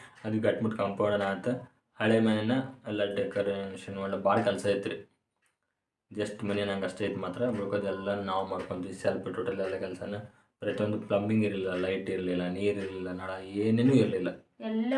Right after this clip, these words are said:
Speaker 2: videos one by one ಏನೇನ್ ಅನ್ಮಾಡಿ ಎಲ್ಲ videos ಅದಾವ
Speaker 1: ಹೋದ ವರ್ಷ ಇದೇ
Speaker 2: ಚಾನಲ್ನಾಗ.
Speaker 1: ಸೀಸನ್ ಒಳಗ ಡಿಸೆಂಬರ್ ಒಂದರಿಂದ ಡಿಸೆಂಬರ್ ಹದಿನಾಲ್ಕರ ತನಕ ನಮ್ಮ ಮನೆ ಓಪನಿಂಗ್ ವಿಡಿಯೋನೇ ಇದ್ವು. ಮತ್ತು ಓಪನಿಂಗ್ ಯಾರ ಬಂದಾರ ಅನ್ನೋದು ನೋಡ್ರಿ, ಗೊತ್ತೈತಿ ನಿಮ್ಗೆ, ಕಾಯಮಿ ಹೊರಗೆ ಗೊತ್ತಿರ್ತೈತಿ. ಆ, ನಮ್ಗೆ ನಿನ್ನೆ ಮನೆ ಅನ್ಸತೈತಿ.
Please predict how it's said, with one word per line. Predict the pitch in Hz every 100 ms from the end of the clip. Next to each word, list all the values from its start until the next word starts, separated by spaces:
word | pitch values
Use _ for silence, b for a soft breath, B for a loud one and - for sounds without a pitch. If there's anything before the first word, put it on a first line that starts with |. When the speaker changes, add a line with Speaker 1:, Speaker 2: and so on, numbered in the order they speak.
| 247
Speaker 2:
videos | 220 226
one | 220 214 214 220
by | 220 214 208
one | 208
ಏನೇನ್ | 202 202 208 208
ಅನ್ಮಾಡಿ | 202 202
ಎಲ್ಲ | 196 190 202 214
videos | 214 202 202
ಅದಾವ | 196
Speaker 1:
ಹೋದ | 113 117
ವರ್ಷ | 120 110
ಇದೇ | 110 120
Speaker 2:
ಚಾನಲ್ನಾಗ. | 117 113 107
Speaker 1:
ಸೀಸನ್ | 110 110
ಒಳಗ | 110 113 110
ಡಿಸೆಂಬರ್ | 107 - 110 107
ಒಂದರಿಂದ | 107 107 107
ಡಿಸೆಂಬರ್ | 104 110 107
ಹದಿನಾಲ್ಕರ | 101 101 104 107
ತನಕ | 107 104
ನಮ್ಮ | 107 104 101 98
ಮನೆ | 98 101
ಓಪನಿಂಗ್ | 101 - 101
ವಿಡಿಯೋನೇ | 98 98 98
ಇದ್ವು. | 98 92 110 113 b b b 107
ಮತ್ತು | 104 104
ಓಪನಿಂಗ್ | 98 107 104
ಯಾರ | 101 98
ಬಂದಾರ | 104 101 101
ಅನ್ನೋದು | 101 101
ನೋಡ್ರಿ, | 101 104 101 101
ಗೊತ್ತೈತಿ | 95 95 101 98 95
ನಿಮ್ಗೆ, | 95 98 104 -
ಕಾಯಮಿ | - 101 101
ಹೊರಗೆ | 98 95 95 92
ಗೊತ್ತಿರ್ತೈತಿ. | 95 98 92 95 90 104 - b b b b _
ಆ, | 104 104
ನಮ್ಗೆ | 101 107
ನಿನ್ನೆ | 107 107 113
ಮನೆ | 110 107
ಅನ್ಸತೈತಿ. | 104 - - 95 90 - -